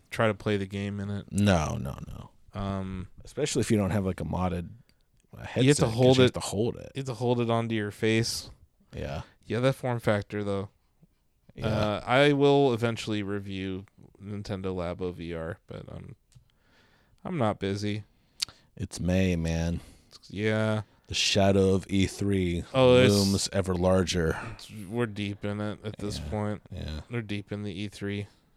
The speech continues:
Speaker 1: We're immersed in it.
Speaker 2: It starts in, like, March now.
Speaker 1: I started planning E three in January.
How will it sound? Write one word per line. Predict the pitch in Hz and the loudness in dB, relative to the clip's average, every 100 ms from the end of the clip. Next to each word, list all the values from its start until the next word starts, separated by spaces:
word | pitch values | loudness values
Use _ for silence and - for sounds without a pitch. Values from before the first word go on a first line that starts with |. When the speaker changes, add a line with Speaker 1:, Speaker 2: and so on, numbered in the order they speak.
| _ - | _ -12
Speaker 1:
We're | 113 | -10
immersed | 104 98 101 - | -6 -8 -8 -6
in | 104 | -6
it. | 104 - _ _ _ _ _ - | -6 -8 _ _ _ _ _ -12
Speaker 2:
It | - | -6
starts | - - 233 - | -2 -2 -4 -6
in, | - | -10
like, | - - | -12 -12
March | 85 101 - - | -6 -6 -8 -12
now. | - 78 - _ _ _ - - - - - _ _ - | -12 -16 -18 _ _ _ -20 -20 -20 -20 -20 _ _ 2
Speaker 1:
I | 139 180 | 6 6
started | 170 - 151 151 135 120 | 4 0 4 4 2 -2
planning | 120 120 120 117 | -2 0 -2 -2
E | 113 | -4
three | 104 - 104 107 107 107 104 - _ _ _ _ _ _ | -6 -8 -6 -4 -2 -4 -6 -10 _ _ _ _ _ _
in | 95 92 90 | -12 -12 -12
January. | 98 98 92 90 80 80 78 | -10 -10 -8 -8 -8 -8 -10